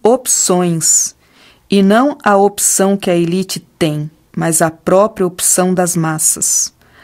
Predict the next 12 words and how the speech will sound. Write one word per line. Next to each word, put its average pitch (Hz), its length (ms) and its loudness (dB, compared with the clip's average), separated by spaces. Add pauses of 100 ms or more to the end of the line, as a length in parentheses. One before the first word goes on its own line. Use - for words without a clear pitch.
(340)
A 175 60 -4
consciência 196 560 -2
criadora 170 500 0
e 160 40 2
comunicativa 180 1160 -2 (180)
é 170 100 2
democrática. 196 1000 -2 (1500)
As - 200 0
convicções 202 920 0
devem 185 340 2
ser 196 280 0
profundas, 190 1000 -2